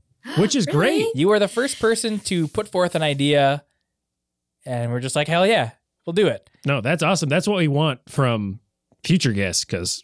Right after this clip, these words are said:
Speaker 1: Josh and I only got so many ideas, baby.
Speaker 2: I got so many ideas. Uh, well, the real problem was I was going through the list, and I was like, "Jesus Christ!"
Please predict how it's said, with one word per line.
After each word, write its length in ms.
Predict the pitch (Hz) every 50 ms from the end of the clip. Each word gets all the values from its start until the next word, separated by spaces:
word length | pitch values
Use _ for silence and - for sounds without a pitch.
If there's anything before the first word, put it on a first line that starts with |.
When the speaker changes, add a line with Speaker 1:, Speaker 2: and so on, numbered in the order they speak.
| _ _
Speaker 1:
Josh 280 | - 143 190 262 262 -
and 80 | 139 135
I 60 | 127
only 220 | 127 120 113 110 107
got 180 | 104 98 -
so 240 | - - 120 127 131
many 240 | 123 113 104 98 90
ideas, 420 | 87 87 - 139 151 127 92 -
baby. 380 | _ 92 80 76 - 76 92 - _ 254
Speaker 2:
I 240 | 247 247 240 220 196
got 120 | 196 180 -
so 140 | - - 208
many 260 | 196 185 180 175 170
ideas. 340 | 165 - 202 196 175 170 - - - - - - -
Uh, 60 | 226
well, 220 | 247 262 254 254 240
the 100 | 254 247
real 200 | 277 294 294 285
problem 320 | - 233 214 220 214 202
was 140 | 180 175 -
I 160 | 175 180 175
was 120 | 175 180 185
going 240 | - 208 220 214 202
through 160 | - 208 190
the 80 | 185
list, 300 | 170 175 175 175 170 - -
and 60 | 175
I 20 |
was 160 | 165 160 - -
like, 240 | - - - -
"Jesus 640 | - - - 196 185 160 143 - 156 160 151 - -
Christ!" 260 | - - 170 160 151